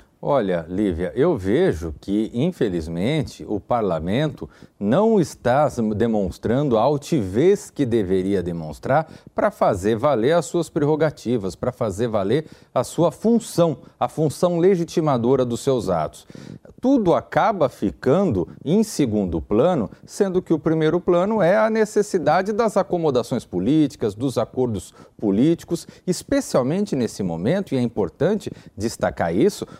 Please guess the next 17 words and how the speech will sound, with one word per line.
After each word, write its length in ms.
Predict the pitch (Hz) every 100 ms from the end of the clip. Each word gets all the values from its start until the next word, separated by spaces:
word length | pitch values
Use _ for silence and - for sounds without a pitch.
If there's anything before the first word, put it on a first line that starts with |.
| -
nós 260 | 131 165 -
temos 380 | 110 90 85
a 60 | 95
discussão 520 | 90 - 107 - 185
de 140 | 208 202
pec, 440 | 135 131 135 156 - _
nós 260 | 113 120 -
temos 380 | 135 113 98
a 60 | 101
discussão 460 | 90 - 104 175 196
ministerial, 840 | 180 143 - 139 117 117 143 165 - -
nós 280 | 123 123 -
temos 280 | 135 120 104
a 80 |
discussão 520 | 113 - 110 - 156 180
de 100 | 151
presidente, 760 | 147 143 127 107 135 120 104